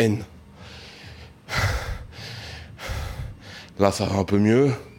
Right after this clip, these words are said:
Mais je sais que quand je vais arriver chez moi, que je vais allumer la télé, que je vais voir le marathon,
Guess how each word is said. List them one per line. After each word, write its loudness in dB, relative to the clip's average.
Mais 0
je 2
sais 2
que -12
quand 4
je 0
vais 4
arriver 4
chez 2
moi, 6
que -2
je -6
vais 6
allumer 6
la 6
télé, 4
que -4
je 0
vais 4
voir 4
le 6
marathon, 4